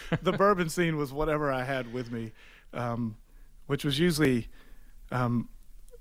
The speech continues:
Speaker 1: like, uh, whatever single barrel I could find. Like, there was, uh, I think there was a Wild Turkey single barrel that I, I used to get.
Speaker 2: Uh, Kentucky
Speaker 1: That's it.
Speaker 2: Spirit.
Speaker 1: Yeah,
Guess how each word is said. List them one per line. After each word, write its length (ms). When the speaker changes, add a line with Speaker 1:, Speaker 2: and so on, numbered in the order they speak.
Speaker 1:
like, 220
uh, 160
whatever 360
single 380
barrel 320
I 100
could 140
find. 300
Like, 120
there 120
was, 260
uh, 300
I 40
think 160
there 80
was 100
a 60
Wild 380
Turkey 380
single 340
barrel 280
that 120
I, 240
I 60
used 260
to 60
get. 260
Speaker 2:
Uh, 120
Kentucky 400
Speaker 1:
That's 140
it. 40
Speaker 2:
Spirit. 300
Speaker 1:
Yeah, 240